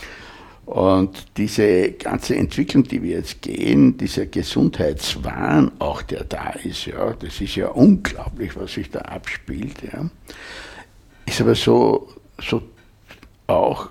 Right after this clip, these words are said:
mit einer unheimlich gefährlichen Sache verbunden, nämlich die Institutionen erwarten,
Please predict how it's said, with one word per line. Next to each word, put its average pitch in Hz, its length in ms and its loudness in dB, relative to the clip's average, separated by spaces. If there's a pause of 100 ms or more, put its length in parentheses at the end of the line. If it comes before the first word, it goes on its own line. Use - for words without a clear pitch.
(140)
mit 117 220 -4
einer 95 240 0
unheimlich 127 420 4
gefährlichen 92 580 -2
Sache - 380 -4
verbunden, - 720 -8
nämlich - 600 0 (1200)
die 110 420 4 (280)
Institutionen 117 1200 4
erwarten, 78 1000 0